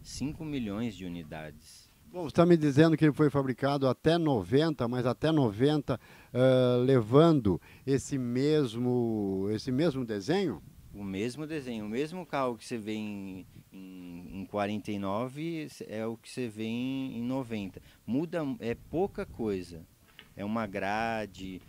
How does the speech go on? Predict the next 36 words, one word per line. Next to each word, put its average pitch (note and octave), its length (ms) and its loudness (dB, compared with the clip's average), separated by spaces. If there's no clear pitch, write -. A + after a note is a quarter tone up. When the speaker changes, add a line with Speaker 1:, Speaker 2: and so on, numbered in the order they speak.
Speaker 1:
mas G2 200 -6
o G#2 60 -10
desenho A2+ 460 -4
do A2+ 120 -6
carro A#2+ 320 -6
é B2 200 -4
sempre C#3 380 -8
igual. G#2+ 340 -4
Tem C#3 140 -2
uma D#3+ 100 -2
história D3+ 380 -2
curiosa A2+ 720 0
de-, F2 180 -12
dele, A2 580 -6
é, F2 560 -8
o F#2+ 80 -8
protótipo A2+ 840 -4
foi, G#2 320 -6
foi G2+ 220 -10
feito G2+ 400 -12
na F#2+ 180 -8
época G2 320 -8
da A2 140 -4
guerra, G2+ 240 -6
em F#2+ 100 -6
trinta A2+ 400 -6
e G#2 160 -4
nove, F2+ 800 -6
e G2 320 -6
fabricaram A#2+ 720 -2
duzentos B2+ 640 -2
carros, G2+ 440 -6
só A2 220 -4
que A#2+ 140 -8
foram, C3 580 -2
é, F#2+ 460 -6